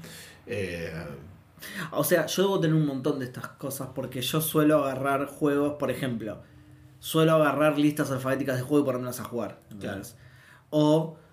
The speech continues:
Speaker 2: eh, agarrar los exclusivos de trescientos sesenta y ponérmelos a jugar. Entonces debo tener un montón de estos juegos que lle-, llegué sin expectativas o veía algo y decía, "Uh, esto va a ser una poronga", y, pero no me puedo acordar ahora de un ejemplo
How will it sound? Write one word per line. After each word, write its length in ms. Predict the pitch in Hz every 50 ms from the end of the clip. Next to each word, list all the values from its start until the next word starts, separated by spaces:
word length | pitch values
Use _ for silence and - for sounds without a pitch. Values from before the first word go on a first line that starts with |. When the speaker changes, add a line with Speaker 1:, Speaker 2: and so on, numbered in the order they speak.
| _ _ _ _ _ _ - _ _ -
Speaker 2:
eh, 240 | 127 127 - - - -
agarrar 500 | 80 98 127 127 127 131 143 147 151 147
los 160 | 143 143 -
exclusivos 440 | 139 131 127 123 127 151 151 147 139
de 40 |
trescientos 280 | 139 143 139 131 135 131
sesenta 200 | 147 147 139 143
y 20 |
ponérmelos 360 | 123 127 127 127 127 123 120 123
a 60 | 107
jugar. 240 | 117 120 120 113 -
Entonces 260 | 110 123 151 156 175 170
debo 180 | 180 202 196 156
tener 160 | 170 175 180
un 100 | 180 170
montón 340 | 160 151 143 - 170 160 156
de 60 | 135
estos 180 | 127 - 120 113
juegos 240 | 113 135 131 127 -
que 440 | - 123 123 123 135 135 - - - - - _ _ _ - - _ _ _ _ _ - - -
lle-, 260 | - - - 127 120 113 -
llegué 220 | - 131 135 147 143
sin 160 | 147 160 151
expectativas 760 | 139 - 147 127 120 135 131 139 165 175 175 175 165 156 160
o 100 | 127 123
veía 380 | 120 123 127 139 143 139 135 139
algo 160 | 147 156 151
y 40 | 143
decía, 200 | 127 120 131 120
"Uh, 180 | 120 123 127 127
esto 140 | 127 127 131
va 60 | 120
a 20 |
ser 140 | - - 127
una 160 | 131 127 120
poronga", 400 | 110 120 120 123 123 123 120 113
y, 80 | 113 113 - - - - - - - -
pero 260 | - 135 131 131 131
no 160 | 139 143 151
me 140 | 156 156 151
puedo 200 | 131 156 165 156 151
acordar 360 | 147 135 135 139 147 151 147
ahora 140 | 147 147 151
de 60 | 147
un 80 | 143 139
ejemplo 500 | 131 127 - 147 147 151 151 165 170